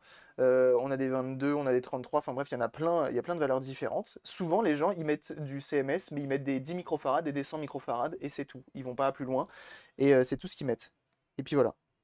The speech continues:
Euh, parce que les autres références coûtent trop cher. Donc moi, je suis pas fan de faire ça. J'aime bien quand même, euh, conserver un petit peu, euh, les valeurs d'origine. Le constructeur a décidé de mettre ces valeurs-là, c'est qu'il y a une raison.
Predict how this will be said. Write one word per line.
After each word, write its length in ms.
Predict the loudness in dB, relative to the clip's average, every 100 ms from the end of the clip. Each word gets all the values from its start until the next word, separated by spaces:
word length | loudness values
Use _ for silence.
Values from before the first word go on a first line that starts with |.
| _ _ -2
Euh, 220 | 4 4
parce 220 | 4 4
que 80 | 8
les 260 | 8 8 8
autres 260 | 6 6
références 440 | 6 6 6 4 2
coûtent 160 | -6
trop 180 | -2 -2
cher. 320 | 2 0 0 -8 -16 -16 -16 -6
Donc 120 | 0
moi, 120 | 4
je 60 | 2
suis 100 | 4
pas 160 | 2 4
fan 260 | 2 2
de 100 | 0
faire 200 | -4 -4
ça. 240 | 0 0 0
J'aime 180 | -4
bien 160 | -2 0
quand 80 | 2
même, 160 | 0
euh, 100 | -2
conserver 400 | -4 -4 -4 -2
un 80 | -4
petit 180 | -6 -4
peu, 220 | 2 4
euh, 40 | 4
les 120 | 4
valeurs 340 | 4 6 4
d'origine. 420 | 4 2 0 -6 -8
Le 80 |
constructeur 580 | -6 -8 -10 -2 -2 0
a 80 | -4
décidé 600 | -6 -10 -10 -10 -6 -6
de 80 | -6
mettre 200 | -10 -8
ces 60 |
valeurs-là, 380 | -4 -4 -4 -6
c'est 100 | -10
qu'il 140 | -10 -10
y 40 |
a 40 |
une 120 | -8 -12
raison. 300 | -12 -14